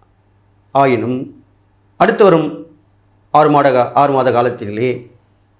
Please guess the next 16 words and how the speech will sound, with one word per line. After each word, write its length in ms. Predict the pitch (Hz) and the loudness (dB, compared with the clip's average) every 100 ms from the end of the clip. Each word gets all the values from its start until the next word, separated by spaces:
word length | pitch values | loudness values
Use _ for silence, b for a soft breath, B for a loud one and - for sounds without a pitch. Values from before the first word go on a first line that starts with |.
| _ | _
உங்களுக்கு 840 | - 143 139 117 120 127 127 - _ _ _ _ _ _ _ _ _ _ - | -4 0 2 0 -2 -6 -6 -12 _ _ _ _ _ _ _ _ _ _ -4
உத்தியோகத்திலேயோ 880 | 147 160 147 - 113 123 131 127 - _ _ _ _ _ _ _ _ _ | 0 2 2 0 -4 -2 -2 -6 -12 _ _ _ _ _ _ _ _ _
தொழில் 280 | 165 180 160 | 2 4 4
வியாபாரம் 440 | 139 143 143 135 | 4 4 2 0
நிமித்தமாக 680 | 127 127 123 113 107 117 127 117 | -2 -4 -4 -2 -2 -2 -4 -2
மாற்றங்கள் 420 | 135 147 143 123 | -2 -2 -2 -2
ஏற்படும். 560 | 107 - 113 127 127 - _ _ _ _ _ _ _ _ _ _ _ _ _ _ _ _ _ _ | -4 -4 -6 -6 -8 -18 _ _ _ _ _ _ _ _ _ _ _ _ _ _ _ _ _ _
வெளியூர் 340 | 147 143 143 | 2 4 4
அல்லது 180 | 131 120 | 2 0
வெளிநாடு 340 | 120 127 120 | 0 -2 -2
செல்லலாம். 600 | 120 107 107 120 123 - - _ | -4 -6 -2 -2 -4 -8 -18 _
இப்படியாக 400 | - 170 147 139 | -2 2 4 4
ஒரு 140 | 123 | 0
மாற்றத்தை 460 | 113 123 120 120 110 | 0 -4 -6 -8 -8
கொண்டு 240 | 120 117 | -6 -4
வரும். 440 | 107 120 127 - | -4 -4 -8 -12